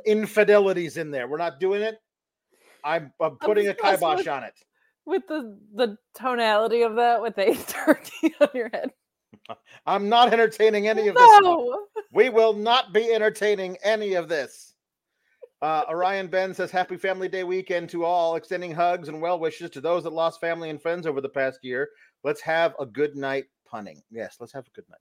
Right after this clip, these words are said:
Speaker 2: Let's have a good night punning.
Speaker 1: Um, Bizarro Big L says, "Do your part and eat turkey.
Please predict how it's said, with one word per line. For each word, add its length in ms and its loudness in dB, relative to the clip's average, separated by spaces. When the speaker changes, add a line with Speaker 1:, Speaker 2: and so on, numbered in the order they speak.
Speaker 2:
Let's 300 -10
have 140 -6
a 60 -6
good 180 -2
night 200 -12
punning. 460 -12
Speaker 1:
Um, 560 0
Bizarro 440 2
Big 180 2
L 240 2
says, 180 -8
"Do 140 -8
your 160 -4
part 320 -2
and 100 -12
eat 140 -12
turkey. 480 -8